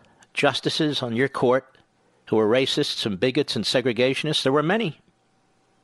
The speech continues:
In fact, the first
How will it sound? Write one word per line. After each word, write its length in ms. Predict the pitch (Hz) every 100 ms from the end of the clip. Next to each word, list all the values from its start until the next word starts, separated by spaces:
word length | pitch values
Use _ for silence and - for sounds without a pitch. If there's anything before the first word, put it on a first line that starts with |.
| _ _ _ _ _ _ _ _ - - _ -
In 100 | 107
fact, 320 | - 165 -
the 60 | 170
first 540 | - 214 247 - -